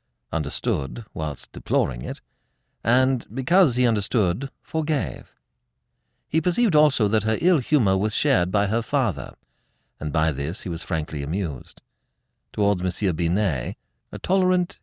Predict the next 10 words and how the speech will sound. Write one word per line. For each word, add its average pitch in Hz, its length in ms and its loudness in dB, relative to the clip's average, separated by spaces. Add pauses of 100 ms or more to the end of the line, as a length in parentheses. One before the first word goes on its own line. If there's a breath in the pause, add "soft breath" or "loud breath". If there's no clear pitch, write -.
contempt 110 720 -4 (580)
was 76 100 -8
the 80 120 -2
only 85 240 0
feeling 82 440 0
that 107 260 0
complete 71 520 -6
acquaintance 73 600 -6
could 76 160 -6
beget. 78 400 -6